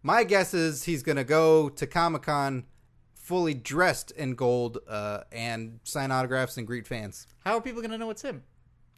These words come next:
Speaker 1: Uh, because <laughs> he'll be as wide as Lou Ferrigno.
Speaker 2: That's true.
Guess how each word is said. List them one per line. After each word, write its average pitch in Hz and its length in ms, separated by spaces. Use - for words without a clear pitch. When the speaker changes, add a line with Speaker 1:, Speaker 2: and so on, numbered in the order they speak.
Speaker 1:
Uh, 143 80
because 170 560
<laughs> - 20
he'll 220 140
be 175 460
as 139 260
wide 123 640
as 127 260
Lou 139 220
Ferrigno. 143 640
Speaker 2:
That's - 280
true. 127 240